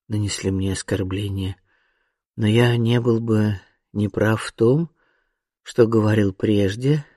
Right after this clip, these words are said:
касательно вашего поведения с Хэтти, и не могу пожать вам руку, словно считаю вас так же своим другом, как прежде,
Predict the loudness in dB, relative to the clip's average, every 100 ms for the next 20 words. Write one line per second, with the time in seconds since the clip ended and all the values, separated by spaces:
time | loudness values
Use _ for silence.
0 | _ _ _ _ _ _ _ 2 4 2
1 | 2 0 2 2 2 0 2 2 2 2
2 | 0 2 0 2 2 0 -2 -2 -2 _
3 | _ _ _ _ _ -4 2 6 6 6
4 | 4 4 4 2 2 0 4 6 6 4
5 | 2 0 _ _ _ _ _ 4 6 6
6 | 4 2 0 2 4 6 4 0 -2 0
7 | 0 0 0 2 0 -2 0 0 0 0
8 | 0 0 0 0 -2 -6 -2 0 0 0
9 | -2